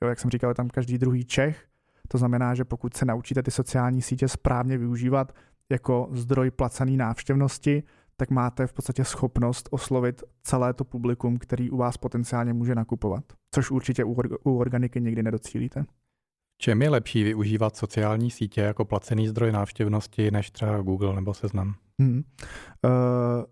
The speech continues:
Speaker 1: úplně bych to nestavěl možná vedle sebe, co je lepší nebo horší, ale myslím si, že je důležitý využívat jak Seznam,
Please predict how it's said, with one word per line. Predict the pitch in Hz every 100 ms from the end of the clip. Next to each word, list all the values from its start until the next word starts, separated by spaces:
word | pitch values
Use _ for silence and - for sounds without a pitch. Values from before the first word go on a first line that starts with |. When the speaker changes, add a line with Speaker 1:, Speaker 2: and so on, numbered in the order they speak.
| _ _ _ -
Speaker 1:
úplně | 147 170
bych | 185
to | -
nestavěl | 170 - 156 165
možná | 165 147 160
vedle | 131 127 139
sebe, | - 151
co | - -
je | 147
lepší | 131 120 - 147
nebo | 151 135
horší, | 104 110 - 151 208
ale | - 123 123 123 123 -
myslím | 135 147 143
si, | 147
že | 143
je |
důležitý | 135 139 143 135 135 147 143
využívat | 131 131 139 139 131
jak | 127 -
Seznam, | 131 131 135 131 135